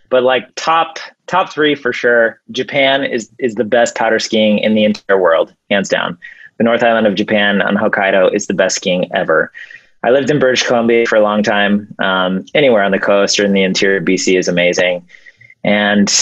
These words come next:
um, maybe a third to follow that would probably be, like, Jackson Hole. You know, it's amazing.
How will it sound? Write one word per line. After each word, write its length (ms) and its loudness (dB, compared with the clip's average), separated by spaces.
um, 460 0
maybe 680 2
a 80 -2
third 400 0
to 80 -2
follow 320 0
that 180 0
would 200 -2
probably 580 0
be, 220 0
like, 320 0
Jackson 420 -2
Hole. 340 -2
You 100 -2
know, 200 -2
it's 120 -8
amazing. 540 -4